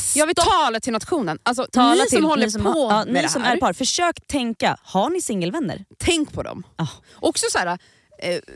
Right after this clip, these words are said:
Speaker 1: alltså, så här, det kan ju säkert finnas fall där typ så här, man kanske inte är den här singelpersonen. Det kanske finns singelpersoner som inte har så många nära vänner och
Speaker 3: Mm.
Speaker 1: att man då känner sig ex-, ännu mer exkluderad i såna här sammanhang. Men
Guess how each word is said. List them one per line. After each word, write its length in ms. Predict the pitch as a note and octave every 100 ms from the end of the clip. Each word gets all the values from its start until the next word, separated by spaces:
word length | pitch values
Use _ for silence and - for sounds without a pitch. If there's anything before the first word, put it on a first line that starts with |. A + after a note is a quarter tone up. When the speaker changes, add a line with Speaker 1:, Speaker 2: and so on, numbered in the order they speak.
| G1+ G1+ G1+
Speaker 1:
alltså, 240 | - A#3 A#3+
så 80 | A3+
här, 80 |
det 140 | D#3+ A3
kan 340 | - C#4+ C#4
ju 60 | A3+
säkert 280 | D#3 D3+ D#3
finnas 300 | D#3+ C#3+ -
fall 260 | C#3+ C3 -
där 400 | D#3 C#3 C3 - _ - -
typ 240 | - C3+ -
så 100 | C#3
här, 200 | A#2 -
man 240 | - A#2 -
kanske 180 | G#3
inte 120 | F3+ -
är 240 | F#3+ G#3
den 180 | E3+ F3+
här 80 | E3+
singelpersonen. 880 | - F#3 E3 D#3+ E3+ E3+ D#3 D#3 D3+
Det 60 |
kanske 200 | - G3+
finns 140 | G#3 F#3+
singelpersoner 280 | F#3 F3 D#3
som 120 | F3
inte 140 | D#3+ D3
har 220 | C4 A3
så 100 | E3
många 140 | C#3
nära 280 | C#3 C3 A#2
vänner 520 | F3+ F3+ G3 C#4 -
och 60 | G3
Speaker 3:
Mm. 140 | F#3+ F#3
Speaker 1:
att 60 |
man 160 | E3+ D#3
då 140 | C3+
känner 200 | D3+ D#3
sig 80 | D3
ex-, 120 | C#3+ -
ännu 240 | F3+ E3
mer 140 | E3+ C3
exkluderad 360 | - D3 C3+
i 40 | -
såna 140 | D#3
här 80 | D#3
sammanhang. 320 | E3+ C#3 B2+
Men 160 | G3